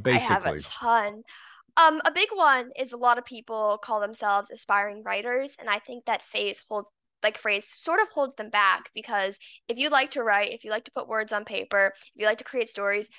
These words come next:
Speaker 1: you're automatically a writer. And I think it's important that people, like, start identifying as a writer if they like to write. It honestly, it helps a little almost, and it makes you feel more sort of real, and it kind of,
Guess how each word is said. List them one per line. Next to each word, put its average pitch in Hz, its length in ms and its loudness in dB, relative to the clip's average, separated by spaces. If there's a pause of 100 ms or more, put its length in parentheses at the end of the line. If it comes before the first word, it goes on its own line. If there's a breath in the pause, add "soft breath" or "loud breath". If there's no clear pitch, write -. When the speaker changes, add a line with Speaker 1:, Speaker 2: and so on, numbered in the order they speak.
(120 soft breath)
Speaker 1:
you're 208 120 2
automatically 214 520 2
a 196 60 -4
writer. 170 400 -6 (480 loud breath)
And 190 440 2
I 233 80 0
think 220 140 -8
it's 214 120 -12
important 196 640 -4
that 180 180 0
people, 185 280 -6
like, - 260 -4
start 196 220 2
identifying 190 560 -2
as 196 160 -4
a 202 80 -12
writer 185 260 0
if - 200 -8
they 127 120 -10
like 127 180 -8
to 320 120 -12
write. 339 400 0
It 208 200 -2
honestly, 320 500 2
it - 120 -14
helps - 400 -2
a 269 60 -4
little - 380 -4
almost, 190 520 -6
and 240 100 -4
it 208 80 -6
makes 247 300 -8
you 240 100 -10
feel 208 580 -4 (640)
more 208 480 4
sort 214 240 -8
of 208 200 -6
real, 302 280 2
and 220 100 2
it 202 140 -4 (120)
kind 285 200 0
of, 262 100 0